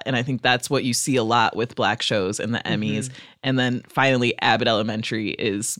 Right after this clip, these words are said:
Speaker 1: busting that wall down.
Speaker 2: Yeah. And I think, like, the last season of Insecure is a good, it's a great season. It's a great show. It's also a great finale.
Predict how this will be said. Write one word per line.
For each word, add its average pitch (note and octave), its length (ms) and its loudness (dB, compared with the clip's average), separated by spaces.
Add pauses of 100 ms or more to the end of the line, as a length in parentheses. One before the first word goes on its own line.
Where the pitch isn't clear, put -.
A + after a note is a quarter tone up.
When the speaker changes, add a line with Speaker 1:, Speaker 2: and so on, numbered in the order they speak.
(120)
Speaker 1:
busting B2 380 2
that F#2+ 180 -2
wall - 180 -2
down. - 400 -6
Speaker 2:
Yeah. F3 400 4
And G3+ 100 2
I G#3+ 120 2
think, A3 320 -6
like, F3 220 -2
the F#3+ 100 0
last E3+ 260 2
season E3 280 -2
of - 60 -8
Insecure C#3+ 800 -2 (760)
is G3+ 320 2
a G3+ 60 4
good, G3+ 520 2
it's E3+ 140 0
a F3 40 2
great F#3 320 2
season. F3 340 0
It's D3 140 -6
a - 20 -6
great E3+ 240 2
show. E3+ 220 2
It's D3+ 120 0
also G#3+ 260 2
a G3+ 40 0
great E3+ 400 2
finale. D#3+ 800 0